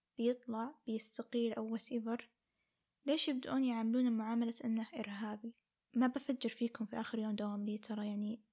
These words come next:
مرة لا. حرفيًا أنا بس بطلع من عندكم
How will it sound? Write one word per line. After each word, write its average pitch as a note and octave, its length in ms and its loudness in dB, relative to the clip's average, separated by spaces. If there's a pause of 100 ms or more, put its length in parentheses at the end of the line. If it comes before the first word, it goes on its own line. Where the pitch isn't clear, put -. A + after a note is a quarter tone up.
(180)
مرة A3+ 300 2
لا. G#3+ 160 -4 (340)
حرفيًا C4+ 400 4
أنا B3 280 6
بس A#3 400 -2
بطلع A#3+ 420 -2
من A#3 240 0
عندكم G#3+ 540 -2